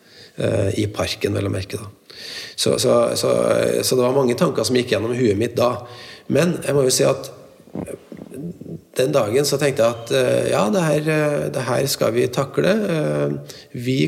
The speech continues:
kan klare å drifte under ethvert smitteregime, tenkte jeg.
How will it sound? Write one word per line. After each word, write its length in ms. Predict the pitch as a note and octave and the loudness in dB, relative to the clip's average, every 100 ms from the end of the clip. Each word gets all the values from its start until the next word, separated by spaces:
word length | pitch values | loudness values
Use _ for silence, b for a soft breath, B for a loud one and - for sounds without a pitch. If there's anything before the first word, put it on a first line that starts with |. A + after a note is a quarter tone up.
| D#3 | 0
kan 220 | E3 E3 | 0 0
klare 400 | D#3+ E3+ A#2+ A#2+ | 0 0 2 2
å 40 | |
drifte 440 | C#3 C#3 C#3 - B2+ B2 | 2 0 -2 -4 0 2
under 340 | G#2+ A2 A#2 C3+ | 0 0 0 -2
ethvert 480 | B2+ C3 D3+ F3+ | -2 -2 -2 -2
smitteregime, 800 | - - D3+ - G#2+ - - A2 G#2+ - - _ | -2 0 0 -2 -2 0 -2 -4 -10 -18 -20 _
tenkte 240 | C3 A2+ G#2+ | -6 -4 -6
jeg. 240 | G#2 - | -8 -18